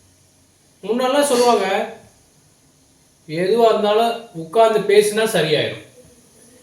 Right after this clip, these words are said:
எப்பேற்பட்ட பிரச்சனையா இருந்தாலும் ஒரு இடத்துல உட்கார்ந்து பேசினா எல்லாம் சால்வ் ஆயிடும். அதுதான் உண்மையும் கூட. அப்ப உள்ள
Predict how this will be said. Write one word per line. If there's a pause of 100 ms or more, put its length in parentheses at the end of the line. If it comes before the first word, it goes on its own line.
(140)
எப்பேற்பட்ட
பிரச்சனையா
இருந்தாலும் (1300)
ஒரு
இடத்துல
உட்கார்ந்து
பேசினா
எல்லாம்
சால்வ்
ஆயிடும். (1200)
அதுதான்
உண்மையும்
கூட. (3750)
அப்ப
உள்ள